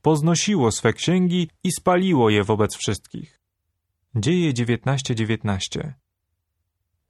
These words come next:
Niszcząc swe książki na temat magii,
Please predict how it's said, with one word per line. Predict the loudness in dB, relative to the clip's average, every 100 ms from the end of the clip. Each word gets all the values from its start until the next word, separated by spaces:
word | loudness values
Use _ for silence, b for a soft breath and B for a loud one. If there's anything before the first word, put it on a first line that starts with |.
| 0
Niszcząc | 2 2 2 2
swe | 2 0
książki | 2 2 2 0 0
na | 2
temat | 2 2 2
magii, | 2 4 2 0 -4